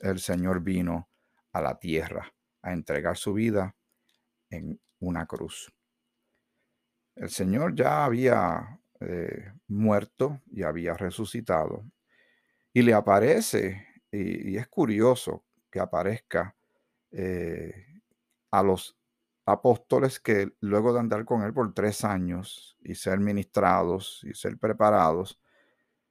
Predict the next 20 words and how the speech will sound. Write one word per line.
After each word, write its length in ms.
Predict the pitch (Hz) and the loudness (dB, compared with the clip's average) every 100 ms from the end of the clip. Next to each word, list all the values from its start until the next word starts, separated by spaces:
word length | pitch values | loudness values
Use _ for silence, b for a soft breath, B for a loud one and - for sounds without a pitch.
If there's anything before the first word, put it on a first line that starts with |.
| _ | _
eh, 400 | - 104 107 - - 104 - _ _ | -4 0 0 -2 -8 -12 -12 _ _
se 240 | - - | -2 2
ven 180 | 120 143 | 4 4
en 140 | 139 135 | 2 2
esta 220 | 131 120 | 0 -4
situación 400 | 123 117 113 98 | -2 0 0 0
que 80 | 147 | 0
el 60 | |
Señor 300 | 135 120 123 | 4 4 6
les 120 | 120 | 4
está 260 | 117 - 107 | 2 0 -2
proveyendo. 520 | 110 98 98 170 147 | 0 2 2 0 0
Nuevamente 720 | 104 131 151 135 170 233 226 87 | 0 2 4 4 2 0 -2 -6
está 200 | - 98 | -6 -8
haciendo 380 | - 110 98 | -4 -4 -2
provisión. 580 | 92 98 78 - 95 85 | -2 -4 -4 -4 -4 -4
Él 120 | 120 | -4
es 100 | 151 | -4
quien 260 | - 120 110 | -4 -4 -4
provee 600 | - 82 80 98 98 80 | -4 -4 2 2 2 -4